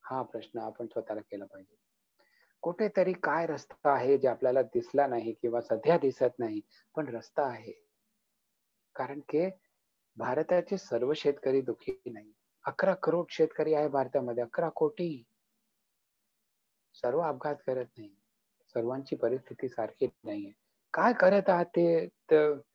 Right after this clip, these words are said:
करत आहेत ते शेतकरी जे यशस्वी आहे सध्या? जरा जाऊन बघा, गुजरातमध्ये, तेलंगणामध्ये, कुठे कुठे कर्नाटकमध्ये, पंजाबमध्ये एसी ट्रॅक्टर मागवला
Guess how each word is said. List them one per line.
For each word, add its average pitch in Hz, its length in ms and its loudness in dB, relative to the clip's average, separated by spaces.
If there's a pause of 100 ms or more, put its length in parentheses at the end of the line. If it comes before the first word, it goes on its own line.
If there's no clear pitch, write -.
(180)
करत 185 280 6
आहेत 165 240 8
ते 170 120 6
शेतकरी 160 500 6
जे 151 260 4
यशस्वी 139 580 4
आहे 113 200 0
सध्या? 104 320 -10 (760)
जरा 185 100 -6
जाऊन 175 320 -2
बघा, 147 460 4 (360)
गुजरातमध्ये, 123 800 0 (380)
तेलंगणामध्ये, 127 800 0
कुठे - 440 -10
कुठे 120 240 -6
कर्नाटकमध्ये, 127 840 -2 (160)
पंजाबमध्ये 156 800 2 (1200)
एसी 170 240 2
ट्रॅक्टर 196 380 6
मागवला 202 420 8